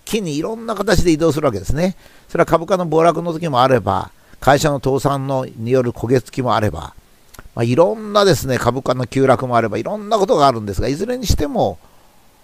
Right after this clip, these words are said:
あ、大きな影響を一気に受けることになるわけですね。で、これはですね、なんで起こるかって言いますと、この科学者の経済で少しずつ明らかにしていきますし、今までもはっ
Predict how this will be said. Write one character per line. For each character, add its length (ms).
あ、 60
大 340
き 100
な 100
影 160
響 180
を 40
一 160
気 120
に 80
受 140
け 40
る 60
こ 60
と 40
に 40
な 60
る 60
わ 40
け 80
で 60
す 100
ね。 200
で、 80
こ 140
れ 80
は 140
で 100
す 100
ね、 320
な 200
ん 100
で 80
起 100
こ 100
る 80
か 120
っ 20
て 140
言 80
い 40
ま 60
す 80
と、 120
こ 120
の 260
科 140
学 120
者 120
の 100
経 200
済 180
で 120
少 180
し 80
ず 40
つ 220
明 60
ら 60
か 100
に 100
し 60
て 100
い 40
き 100
ま 140
す 120
し、 200
今 180
ま 140
で 120
も 180
は 120
っ 60